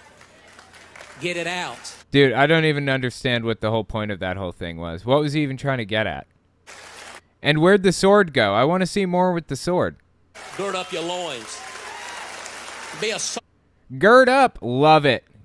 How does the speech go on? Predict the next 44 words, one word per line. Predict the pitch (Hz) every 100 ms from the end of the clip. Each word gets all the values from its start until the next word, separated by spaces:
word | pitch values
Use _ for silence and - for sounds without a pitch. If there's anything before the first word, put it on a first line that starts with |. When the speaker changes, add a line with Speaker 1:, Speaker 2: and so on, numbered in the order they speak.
| - 123
Speaker 2:
Gird | 117 196 214 208
up | 196 190
your | 185 170
loins | 160 170 175 165
and | 147 139
fill | 170 170 165
your | 160
horn | 156 160 156 151
with | 139 -
oil. | 120 135 127 98 87
I | 104 143
am | 156
such | 139 165 151
a | 165
fan. | - 123 117 143 156 - _ -
I'm |
gonna | 185 196
try | 240
to | 185
use | 120 123 123
that | 117 110
in | 104
my | 95
everyday | 95 104 95 95 90
life. | 85 82 69 - _ -
Speaker 1:
Soldier. | 226 151 117 - - - - - - - - - - - -
If | 165
you're | 233 220
battling | 165 247 247 226
this, | 262 -
stand | - 269 262
up | 262 254
and | 226
say, | 170 254 240
"I'm | 226 247
battling | 180 262 294 170 135
it, | 101 - - - - - - - -
and | 196
I | 220
need | 220 165
help." | 233 214 113 - - - _ - - - _ _ _ -
What's | 196 -
this | 202
here? | 196 156